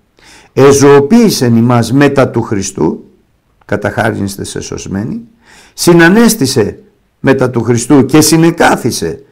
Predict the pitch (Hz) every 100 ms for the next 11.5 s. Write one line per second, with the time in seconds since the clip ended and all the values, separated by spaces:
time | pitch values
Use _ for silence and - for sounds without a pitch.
0 | _ _ 135 123 113 - 117 - 117 113
1 | 147 180 - 120 113 117 113 - 123 113
2 | 110 - - 170 - - - - - _
3 | _ _ _ _ _ _ _ 120 117 117
4 | 113 120 190 - - 92 - _ _ _
5 | - 113 120 - - 117 - 113 131 147
6 | 120 98 - _ - 110 107 110 156 240
7 | - _ _ _ _ - 131 135 143 139
8 | 196 208 151 139 135 165 151 135 113 -
9 | 127 117 - 101 87 - 78 95 - _
10 | _ _ _ _ - _ - 107 139 135
11 | 127 - 127 117